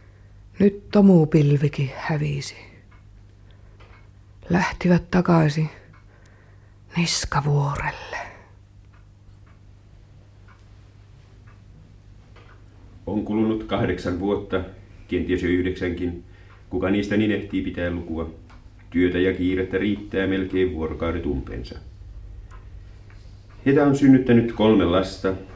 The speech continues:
Speaker 2: ollut maineensa veroinen, tiukka ja kopea emäntä, mutta rouvan elkeitä hän ei ole yrittänyt.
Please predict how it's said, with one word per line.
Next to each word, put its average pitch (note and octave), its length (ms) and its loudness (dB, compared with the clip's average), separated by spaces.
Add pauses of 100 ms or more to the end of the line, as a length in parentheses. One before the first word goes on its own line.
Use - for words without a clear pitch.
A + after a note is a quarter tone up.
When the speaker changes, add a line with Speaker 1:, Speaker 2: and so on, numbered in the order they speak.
(160)
Speaker 2:
ollut G#2+ 300 4
maineensa G#2 500 2
veroinen, G#2 480 2
tiukka E2 320 -2
ja F2 100 0
kopea F#2 360 2
emäntä, E2+ 400 2 (400)
mutta F2+ 280 0
rouvan F2+ 380 4
elkeitä D#2+ 440 -2
hän D2+ 140 -2
ei F2 120 -2
ole F2+ 100 0
yrittänyt. D#2+ 540 -2